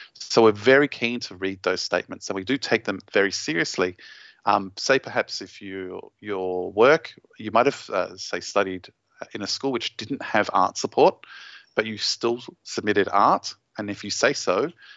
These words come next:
in your statement, we take that very seriously, and we will give you an interview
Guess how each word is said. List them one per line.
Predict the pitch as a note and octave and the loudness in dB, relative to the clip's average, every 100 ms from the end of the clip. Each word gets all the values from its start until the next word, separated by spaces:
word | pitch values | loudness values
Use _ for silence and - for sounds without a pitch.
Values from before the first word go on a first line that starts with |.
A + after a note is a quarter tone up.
| _ - | _ -12
in | G#2+ | -8
your | G2 | -6
statement, | - - A#2 G2 F#2 | -2 0 0 -4 -10
we | G2 | -14
take | - G#2+ | -12 -10
that | - G2 | -8 -8
very | G2+ A2 G2+ G#2+ | -2 2 2 0
seriously, | - - F#2 - D3 F3 | -12 -8 -6 -4 -4 -4
and | G#2 | -6
we | G2+ | -10
will | F#2 | -10
give | G#2 F#2+ | -10 -8
you | F#2+ | -8
an | F#2 | -6
interview | G2+ - A2+ F#2 - | -8 -4 -4 -4 -10